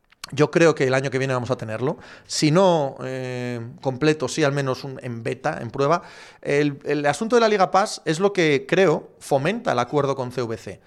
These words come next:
Movistar, que paga unos mil millones de euros al año por la liga, ponedlos en fila, ya ha dicho para el año que viene, cuando acabe el trienio, cuando acabe el actual contrato, que lo de los mil millones te vas, mm, te vas olvidando.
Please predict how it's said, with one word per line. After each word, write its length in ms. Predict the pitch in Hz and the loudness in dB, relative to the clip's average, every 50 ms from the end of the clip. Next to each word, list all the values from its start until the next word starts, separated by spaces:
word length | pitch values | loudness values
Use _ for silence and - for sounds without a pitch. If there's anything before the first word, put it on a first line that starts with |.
| _ - - _ _ _ _ | _ -20 -20 _ _ _ _
Movistar, 880 | - 143 151 151 143 143 139 - - - 196 196 196 208 254 302 - - _ | -2 2 2 4 4 2 0 -2 0 2 4 4 4 2 0 -2 -10 -16 _
que 120 | - 123 - | -10 -6 0
paga 220 | 151 156 147 139 | 0 0 0 0
unos 200 | 127 123 117 127 | -4 -6 -8 -6
mil 160 | 135 147 170 | -4 -4 -2
millones 580 | 170 170 165 156 180 170 151 120 113 - - - | -2 -2 0 0 0 0 0 -4 -8 -10 -12 -10
de 540 | 123 117 117 117 117 113 117 117 113 113 127 147 - _ _ | -10 -8 -6 -6 -6 -6 -6 -6 -8 -10 -12 -14 -18 _ _
euros 320 | - 135 151 160 160 151 - | -6 -4 -2 -2 -2 -2 0
al 100 | 143 151 | 0 0
año 360 | 160 160 139 117 104 101 - - - | 0 0 -2 -6 -10 -12 -16 -16 -12
por 560 | 113 110 110 113 110 110 110 110 107 107 113 | -10 -8 -6 -6 -6 -6 -6 -6 -6 -6 -4
la 100 | 117 120 | -4 -2
liga, 440 | 156 165 156 156 180 247 - - _ _ _ _ _ _ _ - - _ _ _ _ _ _ | -2 -2 -2 -2 -4 -6 -10 -20 _ _ _ _ _ _ _ -18 -18 _ _ _ _ _ _
ponedlos 400 | _ 120 110 123 123 131 131 - | _ -16 -14 -14 -12 -12 -12 -12
en 100 | 123 117 | -14 -16
fila, 360 | - - 151 135 113 117 151 - - - - - - - - | -14 -14 -12 -10 -10 -12 -12 -14 -20 -20 -20 -18 -18 -14 -4
ya 180 | - 135 151 175 | 0 2 4 4
ha 40 | 175 | 2
dicho 240 | 180 175 180 214 | 0 0 -2 0
para 160 | 175 196 156 147 | 2 2 2 2
el 60 | 156 | -2
año 80 | 156 | -2
que 100 | 156 156 | -2 0
viene, 300 | 151 156 156 156 160 160 | 0 2 2 0 0 2
cuando 180 | - 139 123 120 | 2 0 0 0
acabe 320 | 120 - 160 151 143 127 | 0 2 2 2 4 2
el 100 | 123 120 | -2 -2
trienio, 320 | - 139 127 143 156 156 135 | -4 -2 0 2 2 2 2
cuando 160 | 120 117 113 | 0 0 0
acabe 220 | 113 131 131 139 | 0 2 2 4
el 100 | 139 135 | 4 4
actual 280 | 131 131 - - 135 135 | 2 2 2 2 0 2
contrato, 480 | 147 143 131 139 135 - - - _ _ _ _ _ _ _ _ _ _ | 2 0 0 0 -2 -4 -4 -20 _ _ _ _ _ _ _ _ _ _
que 120 | - 143 | -6 -6
lo 100 | 110 107 | -6 -4
de 60 | 107 101 | -6 -8
los 100 | 101 113 | -6 -6
mil 160 | 127 131 135 | -4 -2 0
millones 500 | 135 131 135 139 147 160 165 156 165 - | 0 2 2 2 4 2 2 0 0 0
te 80 | 147 | 2
vas, 360 | 139 147 151 160 156 - - - | 2 4 4 2 0 -6 -14 -8
mm, 260 | 143 131 117 117 113 104 | -6 -4 -4 -4 -4 -4
te 100 | - 117 | -2 -2
vas 140 | 120 - | -2 0
olvidando. 460 | 139 123 113 110 110 107 110 98 - | -2 -2 -2 -4 -8 -8 -12 -16 -18